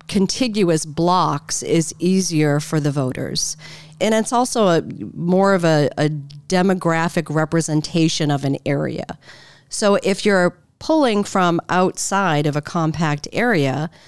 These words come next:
then you could be targeting a certain census block of people that are a different, you know, demographic perhaps,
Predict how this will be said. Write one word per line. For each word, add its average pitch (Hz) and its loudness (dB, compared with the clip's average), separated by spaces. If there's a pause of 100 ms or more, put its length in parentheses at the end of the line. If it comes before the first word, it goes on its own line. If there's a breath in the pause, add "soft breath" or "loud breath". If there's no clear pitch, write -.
(320 loud breath)
then 202 0 (240)
you 196 0
could 254 -2
be 220 0
targeting 165 0 (220 soft breath)
a 175 0
certain 190 0
census 180 -2
block 151 -2
of - -6
people 160 -4 (460 loud breath)
that 175 0
are 170 2
a 165 4
different, 180 0
you 175 2
know, 156 4
demographic 160 0
perhaps, 143 -2